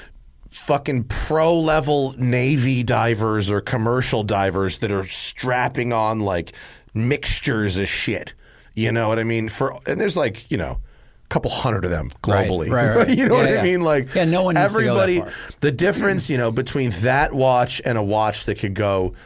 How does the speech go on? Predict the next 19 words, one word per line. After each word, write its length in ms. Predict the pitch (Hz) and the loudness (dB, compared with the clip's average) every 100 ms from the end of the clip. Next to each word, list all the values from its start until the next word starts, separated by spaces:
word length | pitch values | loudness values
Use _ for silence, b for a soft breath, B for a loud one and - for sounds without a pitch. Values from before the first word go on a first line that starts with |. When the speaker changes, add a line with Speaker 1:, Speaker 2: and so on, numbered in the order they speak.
| B - | B -10
Speaker 1:
six 580 | - - - - 226 - | -4 -2 -2 -2 -2 -2
hundred 420 | 113 95 92 87 | -2 -2 -2 0
meters 460 | 90 85 57 - | -2 -2 -4 -4
or 140 | - - - | -6 -6 -4
eight 200 | 160 165 | -2 0
hundred, 400 | 127 123 104 98 110 | 0 0 0 -2 -2
you 80 | |
know, 80 | 127 | 0
whatever 280 | 113 156 165 | 0 0 0
these 160 | 139 107 | 0 0
record 560 | 101 117 - 113 87 | 0 0 0 -2 -2
depths, 560 | 95 107 104 - - - B B B - | 0 0 -2 -6 -8 -10 B B B -4
Rolex 480 | 107 113 113 110 - | 0 2 2 0 -2
Super 520 | - - 110 - 104 | -4 -2 -2 0 -2
Deep 340 | 104 110 107 | 0 -2 -2
Sea, 360 | - - 110 104 | -2 -2 0 -2
James 500 | 92 104 98 101 95 | -2 -2 -2 -2 -4
Cameron 520 | - 98 95 98 95 | -4 -4 -2 -2 -2
shit. 460 | 92 - 104 98 | -2 -2 0 -2